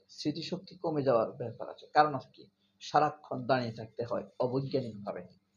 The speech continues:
দায়িত্ব পালনকালে শারীরিক হেনস্থা, অসংখ্য ট্রাফিক দায়িত্ব পালনকালে কালে বড়লোকদের ড্রাইভার দ্বারা, যারা একটু ধনী অথবা ধনী ব্যক্তির দ্বারা হেনস্থার শিকার হয়। রাজনৈতিক, রাজনৈতিক হেনস্থার কথা বাদ দিলাম,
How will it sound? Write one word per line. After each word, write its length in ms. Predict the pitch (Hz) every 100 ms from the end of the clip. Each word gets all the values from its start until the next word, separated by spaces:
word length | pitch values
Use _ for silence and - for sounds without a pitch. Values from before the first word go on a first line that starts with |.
| _ _ _ _ _ _ -
দায়িত্ব 340 | 147 156 160 -
পালনকালে 520 | 151 143 135 123 107
শারীরিক 560 | - 131 139 147 147 135
হেনস্থা, 380 | 123 131 - - _ _ _ _ _ _ -
অসংখ্য 720 | 185 185 180 214 233 220 208
ট্রাফিক 440 | 196 127 113 104 - _
দায়িত্ব 360 | 139 135 135 135
পালনকালে 580 | 127 123 117 117 113 107 _ _ _
কালে 300 | - 123 90 - _ -
বড়লোকদের 600 | 139 147 147 147 143 165
ড্রাইভার 360 | 143 127 131 123
দ্বারা, 200 | 101 - - _
যারা 180 | 120 123
একটু 200 | 135 147 127
ধনী 280 | 113 107 - _ _
অথবা 300 | - - 156
ধনী 320 | 135 131 147 160
ব্যক্তির 380 | 165 - 147
দ্বারা 300 | 117 98 - _ _ _ _ -
হেনস্থার 340 | 147 147 - 139
শিকার 320 | - 135 117
হয়। 140 | 95
রাজনৈতিক, 680 | 113 160 - 170 156 143 - -
রাজনৈতিক 420 | 151 156 151 147
হেনস্থার 420 | 139 143 - 151
কথা 200 | 147 147
বাদ 320 | 135 120 117
দিলাম, 240 | - 95